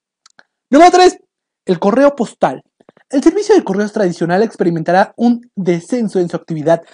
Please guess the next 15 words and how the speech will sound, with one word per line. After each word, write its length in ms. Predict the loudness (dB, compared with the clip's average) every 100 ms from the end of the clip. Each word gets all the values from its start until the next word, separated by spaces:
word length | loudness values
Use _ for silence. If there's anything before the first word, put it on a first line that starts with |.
| _ -8
del 140 | -6
veintiséis 460 | -6 -10 -6 -6 -6
punto 300 | -6 -6 -4
cinco 260 | -6 -8 -10
por 140 | -10
ciento 260 | -6 -4 -4
entre 220 | -8 -8 -8
el 60 |
dos 160 | -8 -4
mil 180 | -4 2
diez 280 | 2 0 -6 _ _ -4
y 200 | -4 -4
dos 260 | -4 -4 -2
mil 380 | -2 -2 -4 _ -14
veinte. 580 | -2 0 0 -4 -16